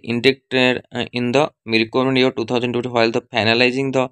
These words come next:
assessed vacancy of recruitment process has not been completed by that time। Chairperson ଆର୍ ଆର୍ ବି Bangalore will be circulated the detailed schedule for the assessment of vacancy। Immediate action the indicated above may be taken by the Zonal Railway Production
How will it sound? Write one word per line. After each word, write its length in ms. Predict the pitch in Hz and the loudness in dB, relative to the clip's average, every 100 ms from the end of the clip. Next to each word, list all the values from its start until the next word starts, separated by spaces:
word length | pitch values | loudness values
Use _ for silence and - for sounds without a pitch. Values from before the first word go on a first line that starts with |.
| _ _ _ | _ _ _
assessed 440 | - 110 131 120 - | 0 2 2 2 0
vacancy 420 | 117 107 123 127 | -2 0 -2 0
of 80 | 131 | 0
recruitment 400 | 117 117 120 120 | 0 0 0 -2
process 300 | - 107 123 | -6 -4 -4
has 200 | 123 117 | -2 -4
not 280 | 120 117 117 | -2 -2 -4
been 160 | 139 - _ _ - | -8 -8 _ _ -2
completed 500 | 113 113 131 135 123 | -2 2 2 2 2
by 120 | 127 | 2
that 300 | 113 113 107 | 2 0 0
time। 200 | 101 - - _ _ - | -6 -8 -12 _ _ -2
Chairperson 400 | 117 113 127 127 | 0 0 -2 2
ଆର୍ 160 | 107 | 2
ଆର୍ 100 | 117 | 2
ବି 140 | 117 127 | 0 -2
Bangalore 360 | 107 101 113 | -2 -2 -2
will 140 | 110 113 | 0 -2
be 140 | 120 | -2
circulated 580 | 113 104 110 127 127 127 | -2 -2 -2 -4 -2 -2
the 80 | 127 | -2
detailed 380 | 107 104 117 120 | -4 -2 -2 -2
schedule 320 | - 113 123 | -4 -4 -2
for 160 | 123 120 | -2 0
the 100 | 110 | 0
assessment 480 | 107 117 - 127 127 | 0 -2 -4 -4 -4
of 120 | 123 _ - _ | -4 _ -20 _
vacancy। 460 | - 107 123 123 127 | -4 0 0 -2 -2
Immediate 460 | - 131 135 143 139 | 0 0 0 -2 -2
action 360 | 113 110 131 127 | -4 -2 -2 0
the 120 | 123 | 0
indicated 520 | - 117 123 127 123 | 0 0 0 0 0
above 260 | 110 113 117 | 0 0 0
may 200 | 113 104 | 0 -2
be 160 | 104 156 - - _ | -2 -10 -14 -20 _
taken 280 | 117 120 127 | -2 0 2
by 100 | 123 | 2
the 120 | 120 | 2
Zonal 460 | 120 113 120 131 120 | 2 2 2 0 0
Railway 260 | 120 113 127 | 0 0 -2
Production 540 | 117 120 113 - 151 | 0 -2 -2 -6 -10